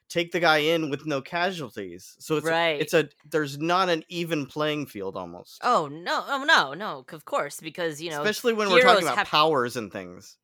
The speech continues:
Speaker 2: Right, 'cause heroes have to think about everybody else around them too, not just
Speaker 1: Correct.
Speaker 2: themselves.
Speaker 1: The
Speaker 2: So
Speaker 1: citizens right there.
Speaker 2: Right.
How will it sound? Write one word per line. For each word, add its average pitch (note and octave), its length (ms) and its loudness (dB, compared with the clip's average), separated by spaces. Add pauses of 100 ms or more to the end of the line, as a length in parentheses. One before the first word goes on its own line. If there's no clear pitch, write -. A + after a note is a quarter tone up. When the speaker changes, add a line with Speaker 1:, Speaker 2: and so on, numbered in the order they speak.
(160)
Speaker 2:
Right, F#3 240 -2
'cause D#3 160 -14
heroes A3+ 400 -6
have G3+ 180 -8
to F#3 80 -14
think F#3+ 240 -12
about E3 240 0
everybody D#3+ 460 -6
else F3+ 220 -6
around E3 260 -4
them D3 140 -10
too, D#3 300 -8
not C3+ 200 -14
just - 220 -18 (100)
Speaker 1:
Correct. D3 340 -2
Speaker 2:
themselves. - 160 -16 (420)
Speaker 1:
The G#3 120 -4
Speaker 2:
So - 20 2
Speaker 1:
citizens D#3+ 600 0
right C3 200 -2
there. A#2+ 340 -2 (220)
Speaker 2:
Right. F3 520 0